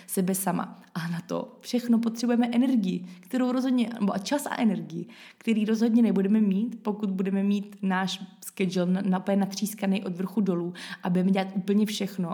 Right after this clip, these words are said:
a už nám žádná energie nezbyde, nezbyde na to, abychom se vlastně my sami mohli posouvat. Protože mi věřte, že úplně stejně jako nás posouvá nějaká práce, jako nás posouvají zkušenosti, jako nás pos-, posouvají nový informace, tak nás posouvá i ten odpočinek a to, že prostě umíme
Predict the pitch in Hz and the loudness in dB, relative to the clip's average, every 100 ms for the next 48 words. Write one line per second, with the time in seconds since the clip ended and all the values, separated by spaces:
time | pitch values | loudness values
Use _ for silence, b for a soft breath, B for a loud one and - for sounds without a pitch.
0 | - 190 - 185 214 196 196 190 190 190 | -6 -6 -4 0 4 4 2 0 0 0
1 | 180 202 190 185 208 196 202 185 180 214 | 0 2 2 2 0 -2 0 0 0 2
2 | 202 185 180 B B B - 202 214 208 | 2 0 -4 B B B -4 -2 -2 -2
3 | 214 208 226 220 220 226 196 175 175 175 | -2 -2 2 4 4 4 4 2 0 -2
4 | 170 - - - - - 185 220 220 214 | -6 -6 -4 -4 -6 -8 -4 0 2 2
5 | 214 226 208 202 208 B B - 226 285 | 0 0 0 0 -2 B B -6 0 2
6 | 269 254 220 208 214 202 196 202 202 202 | 2 4 4 4 2 0 0 -6 -4 0
7 | 190 196 185 185 196 190 180 190 185 190 | 0 2 0 0 0 2 2 2 0 -2
8 | 185 180 180 185 180 190 185 180 - 185 | 0 -2 -2 -6 -6 -4 -4 -4 -6 -2
9 | 233 214 226 196 185 185 175 175 - 185 | 2 2 2 -4 -6 -2 -4 -4 -10 -14
10 | - 196 185 - 190 185 180 180 220 208 | -12 -12 -10 -4 -2 0 0 0 0 -2
11 | 185 180 180 180 190 B B B 196 185 | -4 -4 -4 -4 -10 B B B 0 0
12 | 180 180 - 190 190 208 196 190 185 220 | 0 -4 -8 -2 0 0 -2 -4 -4 -4
13 | 220 190 175 - - 170 175 180 180 - | -2 -2 -4 -8 -10 -10 -10 -12 -12 -14
14 | - 170 202 208 | -8 0 2 2